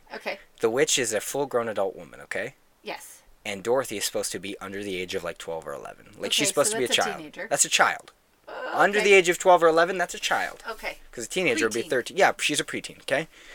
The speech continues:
Speaker 2: The Scarecrow, hypothetically, should weigh literally nothing.
Speaker 1: Right.
Speaker 2: Toto, small dog.
Speaker 1: Right.
Speaker 2: Maybe five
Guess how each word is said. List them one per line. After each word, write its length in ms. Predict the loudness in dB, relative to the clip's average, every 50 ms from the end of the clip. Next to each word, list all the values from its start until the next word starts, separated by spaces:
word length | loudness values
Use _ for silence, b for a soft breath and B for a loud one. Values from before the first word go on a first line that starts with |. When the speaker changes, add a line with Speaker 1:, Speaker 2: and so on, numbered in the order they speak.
| B B
Speaker 2:
The 80 | B -4
Scarecrow, 420 | -2 2 4 2 4 4 2 0
hypothetically, 560 | 0 0 -4 -4 -4 -4 -4 -4 -4 -4 -2
should 220 | -2 -2 -2 -4 -4
weigh 160 | -6 -6 -6
literally 420 | -6 -4 -4 -2 -2 -2 -4 -4
nothing. 380 | -6 -6 -8 -10 -10 -12 -12 -14 -16 _ _ _ -12
Speaker 1:
Right. 320 | -10 -10 -10 -10 -14 -18 _ _ B B B B B B B B
Speaker 2:
Toto, 400 | B 0 0 2 2 2 0 -2 -4 _ _
small 320 | -4 -4 -2 0 -2 0 2
dog. 300 | 2 2 0 0 -2 -8 _ _ _ _ _ _ _
Speaker 1:
Right. 300 | -10 -10 -10 -10 -12 -16 -20 -20 _ _ _ _
Speaker 2:
Maybe 260 | -10 -8 -8 -8 -8 -10
five 300 | -8 -8 -6 -6 -6